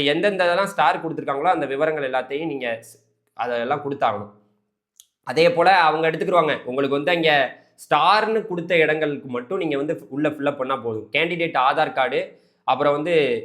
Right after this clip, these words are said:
அப்புறம் பாருங்களேன் என்னென்னலாம் கேட்டிருக்காங்க, ஹெச் எஸ் சி மார்க் ஷீட்டு, டி சி, அதுக்கப்புறம் உங்களுடைய அட்மிட் கார்டு, ஆதார் கார்டோட கொடுத்துக்கலாம். அப்புறம் பர்த் சர்டிஃபிகேட்டு, அப்புறம் நேட்டிவிட்டி சர்டிஃபிகேட்டு, அப்புறம் கம்யூனிட்டி சர்டிஃபிகேட்டு,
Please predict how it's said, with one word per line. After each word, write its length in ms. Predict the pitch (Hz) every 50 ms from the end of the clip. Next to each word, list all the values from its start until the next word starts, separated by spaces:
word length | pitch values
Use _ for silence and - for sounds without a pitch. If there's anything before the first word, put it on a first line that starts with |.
| - -
அப்புறம் 280 | - 117 107 143 139 131
பாருங்களேன் 360 | 139 139 139 139 139 139 131
என்னென்னலாம் 400 | 123 127 143 143 139 139 139 127
கேட்டிருக்காங்க, 400 | 131 123 117 117 123 123 127 143 156 175 170 - _ _ _
ஹெச் 200 | - 113 113 -
எஸ் 100 | 151 147
சி 100 | - 147
மார்க் 240 | 135 135 135 131 -
ஷீட்டு, 340 | - 143 139 - 175 170 -
டி 180 | - 151 156 151
சி, 180 | 151 - 185 202 202 - - _ _ _ _
அதுக்கப்புறம் 420 | - 127 135 143 143 139 156 160 147
உங்களுடைய 300 | 143 139 139 135 131 127 123 120 117 113 110 107 107 -
அட்மிட் 360 | - 117 113 151 160 160 160 -
கார்டு, 280 | 147 139 139 143 170 202 208 - -
ஆதார் 320 | 104 120 139 147 147 135 120
கார்டோட 240 | 131 127 131 139
கொடுத்துக்கலாம். 460 | 139 131 127 117 120 123 131 151 170 160
அப்புறம் 240 | 151 147 131 117
பர்த் 260 | 120 123 127 120 - 160
சர்டிஃபிகேட்டு, 500 | - 156 123 135 123 120 120 120 127 160
அப்புறம் 300 | 160 - 143 127 113 120
நேட்டிவிட்டி 420 | 135 151 151 156 151 143 127 135
சர்டிஃபிகேட்டு, 500 | 131 131 110 113 120 117 123 120 117 165 175 170 175 -
அப்புறம் 260 | 117 117 127 127 -
கம்யூனிட்டி 420 | - 123 127 151 170 170 156 143 139
சர்டிஃபிகேட்டு, 540 | - 127 120 120 123 120 120 117 143 165